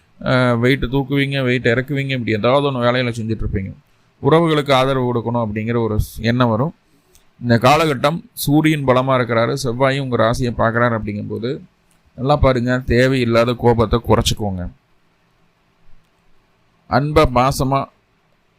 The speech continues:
பேசி பழகுங்க. கொஞ்சம் ஆக்ரோஷமா பேசுறதுனால எந்த ஒரு காரியமும்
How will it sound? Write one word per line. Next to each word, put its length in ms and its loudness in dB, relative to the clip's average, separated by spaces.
பேசி 360 4
பழகுங்க. 520 0
கொஞ்சம் 260 0
ஆக்ரோஷமா 640 2
பேசுறதுனால 840 0
எந்த 280 0
ஒரு 180 2
காரியமும் 600 0